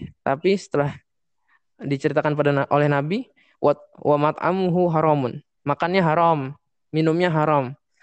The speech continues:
dan juga pakaiannya haram, dan dia dikenyangkan perutnya dengan yang haram-haram.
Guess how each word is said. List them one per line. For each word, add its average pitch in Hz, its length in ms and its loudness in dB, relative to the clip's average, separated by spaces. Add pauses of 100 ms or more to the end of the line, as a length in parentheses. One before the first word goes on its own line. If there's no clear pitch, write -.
(280)
dan 151 140 2
juga 151 240 2
pakaiannya 156 500 0
haram, 151 480 0 (140)
dan 151 240 0
dia 175 180 4
dikenyangkan 185 840 -2
perutnya 151 320 0
dengan 147 240 0
yang 151 100 0
haram-haram. 147 640 0